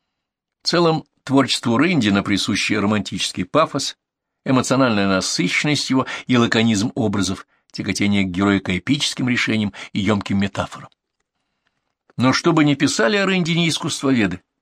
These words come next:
для многих в истории он останется как пятый и последний муж великой балерины Галины Улановой. В конце тысяча девятьсот пятидесятых годов он ушел ради нее из семьи. Сама Галина Сергеевна говорила –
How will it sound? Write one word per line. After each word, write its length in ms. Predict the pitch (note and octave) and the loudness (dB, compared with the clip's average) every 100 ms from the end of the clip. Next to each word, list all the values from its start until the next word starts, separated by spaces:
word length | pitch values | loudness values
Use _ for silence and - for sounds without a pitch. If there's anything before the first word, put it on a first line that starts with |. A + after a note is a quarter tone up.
| _ _ _ _ | _ _ _ _
для 180 | A2+ A2 | 0 2
многих 440 | A#2 B2 G#2+ - | 2 2 0 -2
в 40 | A#2 | -2
истории 380 | G2+ - A2+ A2+ | -2 -2 0 2
он 80 | |
останется 500 | A2+ G#2 - A2+ G#2+ | 0 0 0 0 0
как 200 | - A2 - - _ _ | -4 -8 -10 -20 _ _
пятый 460 | A#2 B2 C3 C3 | 0 2 2 0
и 40 | A2+ | 0
последний 680 | A#2+ A2 - A#2+ A2+ A2 A2 | 0 -2 0 0 2 2 2
муж 300 | A2+ A2 - | 2 2 0
великой 380 | G#2+ G2+ G2 G2 | 0 -2 -2 -2
балерины 520 | F#2+ F#2+ G2 G2+ F#2 _ _ - | 0 0 0 0 -4 _ _ -4
Галины 320 | A2+ G2 F#2 | 0 2 0
Улановой. 400 | F2+ E2 F2+ F#2 _ _ _ _ _ _ _ _ _ _ _ _ _ _ _ _ | 0 -2 -4 -10 _ _ _ _ _ _ _ _ _ _ _ _ _ _ _ _
В 80 | - | -2
конце 400 | C#3+ C#3+ - G3 | 0 2 2 -2
тысяча 480 | F#3+ G#3 G3 D3 E3 | 0 -2 -2 -4 -2
девятьсот 460 | D3+ D3+ E3+ D3 | 0 0 0 -2
пятидесятых 680 | C#3 C3+ B2 A2+ C3+ C3+ A#2 | -2 -2 -4 -2 -2 0 -2
годов 640 | A2 G#2+ D3+ D3 - - _ _ _ _ | 0 2 2 2 -2 -12 _ _ _ _
он 160 | - A2+ | -2 0
ушел 320 | A2 A#2+ B2 | 2 2 2
ради 300 | A#2+ A#2 G#2+ | 2 0 0
нее 200 | A2 A2 | 0 2
из 160 | G#2+ - | 0 -2
семьи. 400 | A2 G2+ F2+ - _ _ _ _ _ _ _ _ _ _ _ | -6 -6 -6 -10 _ _ _ _ _ _ _ _ _ _ _
Сама 280 | - G#2+ G#2 | -6 -2 2
Галина 260 | G2 G2 | 2 2
Сергеевна 540 | G2 - F#2 G2 G#2 G#2 | 0 0 0 0 0 2
говорила – 400 | G2 G2+ G#2 | 2 4 2